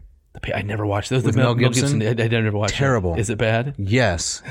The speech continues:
Speaker 2: I'm hopefully hereby offending a large swath of our
Speaker 1: <laughs>
Speaker 2: audience.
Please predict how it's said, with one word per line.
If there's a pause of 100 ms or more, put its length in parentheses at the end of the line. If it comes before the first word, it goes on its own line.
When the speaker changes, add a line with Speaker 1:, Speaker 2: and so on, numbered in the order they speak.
(260)
Speaker 2:
I'm
hopefully
hereby
offending
a
large
swath
of
our
Speaker 1:
<laughs>
Speaker 2:
audience.